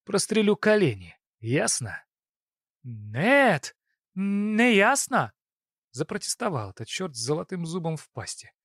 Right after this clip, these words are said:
Впрочем, долго спорить со мной не смог. Порция волшебства, которым владело моё тело и конечности,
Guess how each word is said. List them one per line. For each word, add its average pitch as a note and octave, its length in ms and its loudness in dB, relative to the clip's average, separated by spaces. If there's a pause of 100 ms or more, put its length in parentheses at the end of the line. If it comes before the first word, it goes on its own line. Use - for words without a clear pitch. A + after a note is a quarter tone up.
(280)
Впрочем, F3+ 640 -2
долго F3 300 -2
спорить E3 400 -2
со A#2+ 140 -4
мной B2 200 -4
не B2+ 80 -6
смог. - 420 -10 (520)
Порция F3 440 0
волшебства, C#3+ 920 -6 (320)
которым F3 340 2
владело C#3 440 0
моё B2 220 -2
тело D3 260 0
и D#3+ 120 -8
конечности, B2+ 840 -6